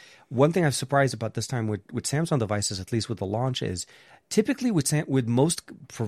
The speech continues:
most companies, um, there's been availab-, uh, there's been cases available before launch.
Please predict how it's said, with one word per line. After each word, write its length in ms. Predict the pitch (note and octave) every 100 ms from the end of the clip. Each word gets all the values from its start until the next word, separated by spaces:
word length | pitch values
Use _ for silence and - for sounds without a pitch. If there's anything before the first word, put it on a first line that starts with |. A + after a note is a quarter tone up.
| G2+ -
most 500 | A2+ A#2 C#3 C#3 -
companies, 580 | B2 B2+ F#2+ F2 E2 - G2
um, 280 | F2 F2 - _ -
there's 240 | A#2+ A2
been 220 | A#2 D3
availab-, 440 | D3 C#3 C3+ G#2+ - A#2+
uh, 60 | G2+
there's 200 | A2+ G2+
been 160 | B2+
cases 360 | - F3 F#3+ D#3+
available 440 | C3 A#2 A2 A2+
before 440 | G2+ F#2+ - G#2+ F#2
launch. 480 | E2 - - -